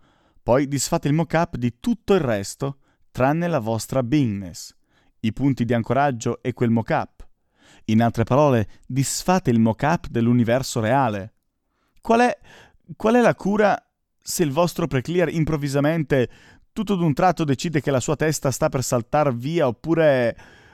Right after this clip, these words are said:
lui, è probabile che capiti se voi fate questo, capite? O voi vi limitate a disfare il mock-up di qualche altra cosa.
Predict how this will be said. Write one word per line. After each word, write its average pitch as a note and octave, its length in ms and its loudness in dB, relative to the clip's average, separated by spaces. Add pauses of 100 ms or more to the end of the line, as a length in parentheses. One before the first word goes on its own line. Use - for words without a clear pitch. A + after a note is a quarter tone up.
(200)
lui, F3+ 400 2 (360)
è - 100 -2
probabile E3 680 2
che C3+ 120 0
capiti C3+ 640 0
se - 200 -4
voi C3 160 2
fate A2+ 200 -2
questo, C#3 400 -2
capite? A#2 440 -4 (520)
O A2+ 240 4
voi D3+ 220 4
vi C#3 180 4
limitate C#3 580 4
a - 20 4
disfare C3 520 0
il B2+ 80 2
mock-up B2+ 520 0
di A#2 160 -2
qualche C#3 340 0
altra A#2 260 0
cosa. A2+ 520 0